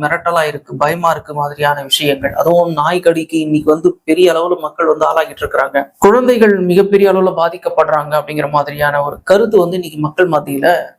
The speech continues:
ஆழமா பதிஞ்சிருக்குது. இது போக தமிழக அரசாங்கம் கொடுக்கக்கூடிய அந்த, அஹ், அறிக்கை இருக்குது பாருங்க, அது இன்னமும் நம்மள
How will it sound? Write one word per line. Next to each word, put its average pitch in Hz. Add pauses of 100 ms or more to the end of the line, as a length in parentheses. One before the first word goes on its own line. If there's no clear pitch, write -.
(160)
ஆழமா 156 (160)
பதிஞ்சிருக்குது. 147 (720)
இது 226
போக 240
தமிழக 254
அரசாங்கம் 208
கொடுக்கக்கூடிய 180 (100)
அந்த, 160 (680)
அஹ், 143 (120)
அறிக்கை 240
இருக்குது 175
பாருங்க, 143 (140)
அது 180 (100)
இன்னமும் 262
நம்மள 190